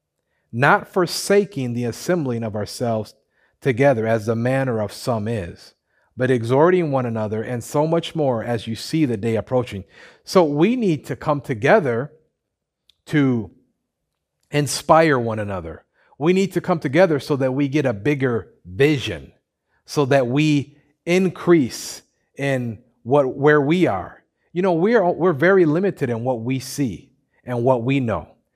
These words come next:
And when you come around other people, you get inspired. When you're around people that are sold out for Jesus and that are doing more for the kingdom of God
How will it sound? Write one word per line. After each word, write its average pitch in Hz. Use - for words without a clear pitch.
And 131
when 143
you 151
come 160
around 156
other 143
people, 131
you 147
get 151
inspired. 139
When 151
you're 226
around 220
people 175
that 135
are 104
sold 170
out 156
for 131
Jesus 110
and 123
that 135
are 120
doing 156
more 147
for 139
the 120
kingdom 139
of 104
God 107